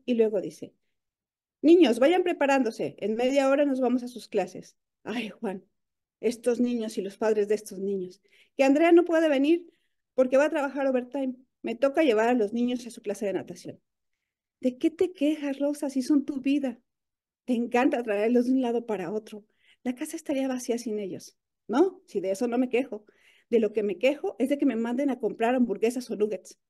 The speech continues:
Pura comida chatarra comen estos niños." "Ja, se los prometió." "Pues déjala, Rosa, son niños y le gusta consentirlos."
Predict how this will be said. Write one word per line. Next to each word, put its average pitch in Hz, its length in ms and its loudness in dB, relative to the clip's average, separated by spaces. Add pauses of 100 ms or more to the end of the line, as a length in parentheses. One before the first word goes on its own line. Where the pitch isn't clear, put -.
(300)
Pura 254 260 4
comida 240 320 0
chatarra 233 420 -4
comen 208 220 -2
estos 202 260 -10
niños." 214 400 -8 (680)
"Ja, - 400 -4
se 214 160 -4
los 190 180 -10
prometió." 175 500 -12 (520)
"Pues 330 200 2
déjala, 359 500 0
Rosa, 269 420 -2
son 330 240 6
niños 311 600 6 (240)
y 262 100 2
le 262 80 6
gusta 285 240 -4
consentirlos." 208 760 -6